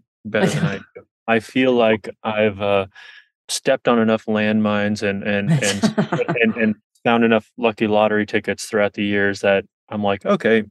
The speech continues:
Speaker 1: if I do these things, it seems like I
Speaker 2: It
Speaker 1: find more
Speaker 2: works.
Speaker 1: lottery
Speaker 2: Yeah,
Speaker 1: tickets
Speaker 2: okay. <laughs>
Speaker 1: than." So, uh, I'd actually be interested kind of sh-,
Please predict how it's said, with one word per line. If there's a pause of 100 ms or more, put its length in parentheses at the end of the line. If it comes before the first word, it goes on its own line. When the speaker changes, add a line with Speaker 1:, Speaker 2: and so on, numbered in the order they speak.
Speaker 1:
if
I
do
these
things,
it
seems
like
I
Speaker 2:
It
Speaker 1:
find
more
Speaker 2:
works.
Speaker 1:
lottery
Speaker 2:
Yeah,
Speaker 1:
tickets
Speaker 2:
okay.
<laughs> (200)
Speaker 1:
than." (420)
So,
uh,
I'd
actually
be
interested
kind
of
sh-,